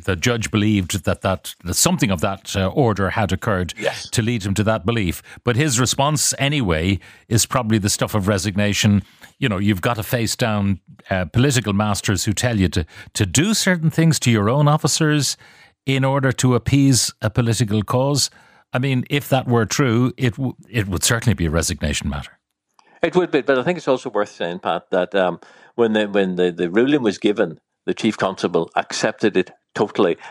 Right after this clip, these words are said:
Speaker 2: and there was a sense of vindication for the officers. Yes, uh,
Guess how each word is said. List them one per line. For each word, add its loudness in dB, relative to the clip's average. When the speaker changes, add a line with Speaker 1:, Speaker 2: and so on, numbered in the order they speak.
Speaker 2:
and -2
there -2
was -2
a -4
sense -4
of 0
vindication 0
for 0
the 2
officers. -2
Yes, 0
uh, 0